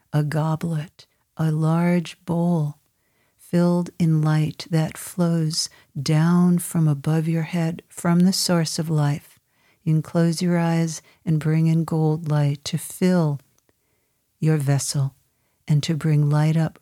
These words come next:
from the core of the earth, up to meet in your heart. The descending golden white light moving down from above your head. You're creating you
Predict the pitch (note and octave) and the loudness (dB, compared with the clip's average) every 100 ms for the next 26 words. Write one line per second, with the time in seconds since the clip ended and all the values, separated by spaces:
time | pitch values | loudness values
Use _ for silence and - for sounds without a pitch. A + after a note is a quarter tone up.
0 | _ - - D3+ D3 C#3 - - D#3+ D#3 | _ -14 -2 2 2 0 -4 -2 0 -2
1 | D3 D3+ D3 D3+ C#3+ - _ _ _ _ | -2 -2 0 -2 -4 -10 _ _ _ _
2 | _ _ D3+ - _ _ _ - D#3+ D3+ | _ _ -6 -6 _ _ _ -6 0 2
3 | E3+ F#3 - - D#3 D#3 E3+ - F#3 F3 | 4 2 -2 -2 2 2 0 -4 -4 -4
4 | - _ - _ _ _ _ _ _ _ | -6 _ -20 _ _ _ _ _ _ _
5 | _ _ _ _ _ _ _ _ _ _ | _ _ _ _ _ _ _ _ _ _
6 | _ _ _ _ _ _ - D#3+ C#3+ D3+ | _ _ _ _ _ _ -2 0 0 -2
7 | - D#3+ D#3 D3+ D#3 D#3 C#3+ C#3+ C#3+ C#3+ | 0 4 4 4 2 2 0 0 0 0
8 | D3 D3 D3 - - D3 D3 - C#3+ C#3 | 0 2 0 -4 -4 -2 -4 -2 -2 0
9 | C#3+ C3+ D3 D3 D#3 E3 - D3+ C#3 C#3 | 0 0 0 2 2 0 0 -2 0 -2
10 | C#3 C#3+ C#3 D3+ C#3 - - _ - F3 | -4 -4 -4 -4 -4 -6 -18 _ -2 -2
11 | F3 - F3 F3 F#3 G3+ G#3+ G3 - _ | -2 -2 0 2 2 2 2 2 -2 _
12 | _ _ - D#3 D3+ F#3 G#3 D#3 | _ _ -8 -2 2 4 4 0